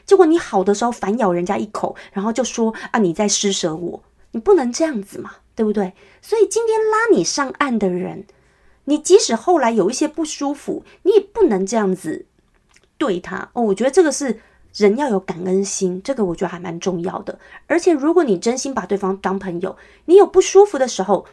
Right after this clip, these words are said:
我觉得还是可以适度的、适时的要让对方知道，要说出来。好，你看后来罗宇农他知道说，诶，有时候不要过度帮人的时候，如果打击到对方自信，你就要怎么样给人家面子跟台阶下。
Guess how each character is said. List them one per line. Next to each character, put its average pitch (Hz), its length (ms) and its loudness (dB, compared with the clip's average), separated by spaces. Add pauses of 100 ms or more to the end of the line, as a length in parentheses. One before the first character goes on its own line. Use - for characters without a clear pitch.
我 240 100 -6
觉 254 100 -4
得 349 60 2
还 277 160 -4
是 311 140 -6
可 269 100 -6
以 226 60 0
适 226 260 -4
度 214 180 -4
的、 180 200 2
适 - 180 -8
时 196 180 -4
的 175 140 -2
要 190 140 0
让 190 180 -4
对 185 140 -2
方 175 180 -8
知 170 220 -4
道， - 240 -8 (180)
要 214 100 0
说 196 260 0
出 190 200 -6
来。 175 240 -10 (500)
好， - 280 -8 (280)
你 233 100 -2
看 381 220 0 (120)
后 466 180 0
来 302 120 4
罗 269 200 0
宇 277 100 0
农 196 180 2
他 240 140 -4
知 277 240 -4
道 302 180 2
说， 254 200 -2
诶， 311 140 0
有 214 140 0
时 180 120 -4
候 214 160 -2 (100)
不 - 80 2
要 247 240 2 (140)
过 381 160 10
度 349 120 6
帮 285 220 -2
人 254 100 -2
的 220 60 0
时 208 100 -4
候， 202 80 2
如 208 160 -4
果 208 320 0
打 160 160 -6
击 196 140 -8
到 302 160 2
对 302 140 -2
方 269 160 -2
自 269 180 -6
信， 214 300 -4 (320)
你 285 160 4
就 311 120 2
要 339 80 6
怎 330 160 0
么 196 100 0
样 262 140 -6
给 202 220 2
人 170 100 -2
家 214 140 -4
面 254 260 -4
子 190 120 -8
跟 190 160 0
台 185 160 -8
阶 180 180 -2
下。 - 320 -8